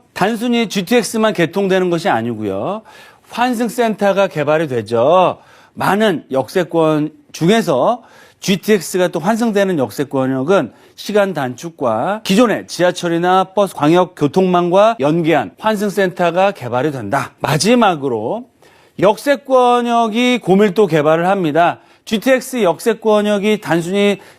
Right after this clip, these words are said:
지하철, 지티엑스만 다니는 게 아니고요. 환승센터가 개발이 되고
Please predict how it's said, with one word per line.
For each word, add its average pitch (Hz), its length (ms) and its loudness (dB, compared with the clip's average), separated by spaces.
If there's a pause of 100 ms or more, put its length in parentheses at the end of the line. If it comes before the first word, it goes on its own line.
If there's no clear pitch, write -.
지하철, 196 500 0 (100)
지티엑스만 208 540 0
다니는 156 320 -2
게 185 100 -2
아니고요. 151 560 -2
환승센터가 202 840 0
개발이 156 420 0
되고 196 560 2